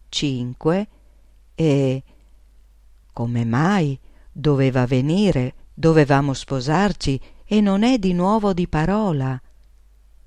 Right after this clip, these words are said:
Allora mi preparo e: "Ma Sava, perché vai via?"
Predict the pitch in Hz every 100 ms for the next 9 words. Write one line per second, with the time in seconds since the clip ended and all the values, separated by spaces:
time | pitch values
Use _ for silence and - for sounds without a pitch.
0 | - - - 202 214 302 262 170 165 156
1 | - 139 120 117 117 127 - - 143 139
2 | 131 127 - _ _ _ _ - _ _
3 | _ - 269 262 - 302 269 196 151 143
4 | - 330 320 - 175 151 156 143 151 143
5 | 131 127